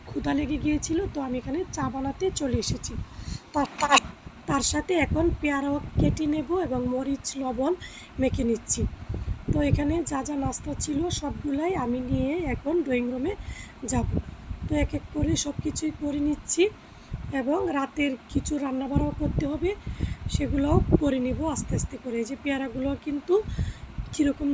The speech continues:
যেন একটু কালো কালো হয়ে গেছে, তো সেটাকে আমি সুন্দর করে কেটে নিচ্ছি। আর আমার যে ছুরিটা, সেটা কিন্তু একদমই ধার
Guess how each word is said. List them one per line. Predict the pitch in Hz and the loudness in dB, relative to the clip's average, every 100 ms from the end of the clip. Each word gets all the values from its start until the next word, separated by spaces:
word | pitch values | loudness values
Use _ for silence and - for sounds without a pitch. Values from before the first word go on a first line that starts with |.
| 269 | 2
যেন | 285 311 392 | 2 2 2
একটু | - - 349 - | 0 0 0 2
কালো | 294 277 | 0 2
কালো | 285 320 294 | 0 2 4
হয়ে | 277 247 | 2 2
গেছে, | 277 - 339 440 - - - - - - - - | 0 2 0 0 -8 -14 -16 -18 -18 -20 -14 -2
তো | 277 | 0
সেটাকে | 294 285 285 - 339 349 | 0 -2 -6 0 0 2
আমি | 269 262 | 0 -2
সুন্দর | 294 277 277 - | 0 0 -2 -4
করে | 285 339 | -4 -4
কেটে | 294 285 269 | -6 -4 -4
নিচ্ছি। | 277 - 320 | -4 -4 -2
আর | 269 269 | -2 -2
আমার | 269 226 | -4 -4
যে | 311 302 - | -6 -6 -4
ছুরিটা, | 294 294 311 381 - - - - - | -2 -2 -2 -4 -6 -4 -2 -2 -4
সেটা | - 294 | -2 -2
কিন্তু | 311 302 311 | -2 -2 -2
একদমই | 277 214 294 294 359 349 - | -2 -2 -2 2 2 0 0
ধার | 247 | 0